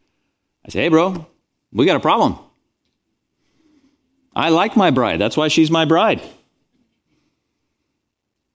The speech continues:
So you don't wanna, like, the fast track to a fight is to pick on somebody's spouse,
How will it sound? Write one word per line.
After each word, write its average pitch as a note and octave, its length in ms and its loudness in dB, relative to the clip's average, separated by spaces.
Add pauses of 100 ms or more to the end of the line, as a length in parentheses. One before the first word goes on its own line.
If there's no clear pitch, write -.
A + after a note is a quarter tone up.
(1200)
So - 120 0
you F3+ 40 6
don't A3 160 2
wanna, A3 240 2
like, E3+ 160 0 (1160)
the D3 120 -2
fast C#4+ 400 -2
track G3+ 360 -2
to D3 120 4
a A2 40 2
fight G3+ 360 0
is C3 140 2
to C3 80 -2
pick F#3 200 -2
on D#3 120 2
somebody's C#3+ 380 0
spouse, - 560 -4